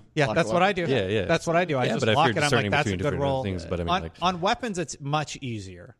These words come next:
Speaker 3: Yeah.
Speaker 1: I just look and I'm like, "That one's trash, that
Speaker 3: Well,
Speaker 1: one's trash."
Speaker 3: now,
Speaker 1: It's
Speaker 3: uh,
Speaker 1: armor where you have to really look at it for a while
Speaker 3: Yeah.
Speaker 1: and then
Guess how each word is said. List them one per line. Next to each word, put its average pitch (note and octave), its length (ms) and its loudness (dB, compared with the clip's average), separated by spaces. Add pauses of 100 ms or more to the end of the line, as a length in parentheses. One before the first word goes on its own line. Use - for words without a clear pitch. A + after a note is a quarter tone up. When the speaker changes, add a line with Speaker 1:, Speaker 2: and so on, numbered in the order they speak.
Speaker 3:
Yeah. C#3 160 -2
Speaker 1:
I D3+ 60 4
just C#3 240 -6
look D#3+ 300 -2
and D3+ 120 -8
I'm C3 80 -2
like, A#2+ 160 -4
"That A#2 120 -8
one's G#2+ 160 -12
trash, G2 220 -10
that - 40 0
Speaker 3:
Well, C#3+ 140 0
Speaker 1:
one's - 140 -6
trash." A2+ 120 0
Speaker 3:
now, A2 220 2
Speaker 1:
It's C#3+ 120 -4
Speaker 3:
uh, G#2 160 0
Speaker 1:
armor E3 460 0
where C#3 140 -4
you B2+ 140 -4
have C#3 180 -4
to C#3 80 -6
really B2 320 -6
look A2+ 360 -6
at F#2+ 180 -6
it - 120 -16
for A2+ 140 -8
a F#2+ 40 -6
while F2+ 400 -10
Speaker 3:
Yeah. E2+ 500 0
Speaker 1:
and G#2+ 120 -10
then G2 240 -10